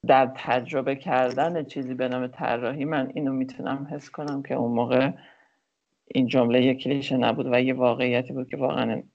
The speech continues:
اه، لمسش کردم. قبل از ایران من خیلی طراحی می‌کردم، اما تمام مدتی که خارج از ایران بودم، اون حس همیشگی رو از دست داده بودم.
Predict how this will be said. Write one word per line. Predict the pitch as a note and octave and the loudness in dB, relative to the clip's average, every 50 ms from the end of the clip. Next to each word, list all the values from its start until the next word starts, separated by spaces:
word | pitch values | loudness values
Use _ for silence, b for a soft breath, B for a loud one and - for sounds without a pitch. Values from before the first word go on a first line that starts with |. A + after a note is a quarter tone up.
| _ _ _ _ _ - - | _ _ _ _ _ -14 -8
اه، | - - A2 | -6 -4 -4
لمسش | C#3+ C3+ C3 A#2+ A#2 A#2 A#2 - - - - - - | -2 0 2 2 2 2 0 -4 -4 -6 -6 -6 -6
کردم. | - - - - - - - - - - - | -6 -6 -6 -6 -6 -6 -8 -8 -8 -8 -4
قبل | - B2+ B2+ B2+ | -2 0 2 2
از | B2+ A#2+ B2+ C#3 | 2 2 2 0
ایران | A#2+ A#2+ A#2+ C3 | 0 0 2 2
من | B2+ B2 B2 | 2 0 0
خیلی | B2+ - - C3 B2+ C3+ B2+ | -2 -2 -2 0 0 2 0
طراحی | B2 B2+ - - D3 C#3 A#2 A#2 A#2+ A#2 | 0 -2 -4 -4 -2 0 0 0 0 -2
می‌کردم، | A#2 A2+ - - - - B2+ - B2+ B2 - - | -2 -4 -6 -4 -4 -4 -2 -2 -2 -4 -2 -2
اما | B2+ B2+ B2+ A#2+ - - _ - | -2 0 0 0 -2 -2 _ -8
تمام | - - G2+ A#2+ C3+ C3+ B2+ | -4 -2 0 2 2 2 2
مدتی | B2+ B2 B2 - A#2+ B2 B2+ B2 - | 2 0 2 2 2 0 0 -2 -6
که | - - B2 B2 B2 - _ _ _ _ _ _ _ _ _ _ _ _ _ | -2 0 0 0 0 -4 _ _ _ _ _ _ _ _ _ _ _ _ _
خارج | - - C3+ B2+ B2 C3+ | -2 2 2 4 4 4
از | C#3 B2+ C3 | 4 2 2
ایران | C3 C3 C3 C3 C3 | 2 2 2 2 2
بودم، | B2 B2+ B2 A#2+ - C3+ C#3 D3 C#3+ C3+ - - | 0 -2 -4 0 2 2 4 4 2 0 -2 -4
اون | - D3+ D3 | -4 -4 -2
حس | D#3+ D#3 C#3+ C#3 - - | -2 -2 -4 -4 -4 -4
همیشگی | D3+ E3+ C3+ B2 B2 B2+ B2+ - - C#3+ B2+ B2+ | -2 0 0 0 0 0 -2 -2 -4 -4 -2 0
رو | D3+ | 2
از | C#3+ C#3 C3 C3+ C3+ | 4 4 4 2 2
دست | B2 C#3 C3 C3+ - - | 2 2 0 0 0 -2
داده | B2+ B2 B2 B2 | 0 0 0 0
بودم. | B2 - - - | -2 -2 -4 -6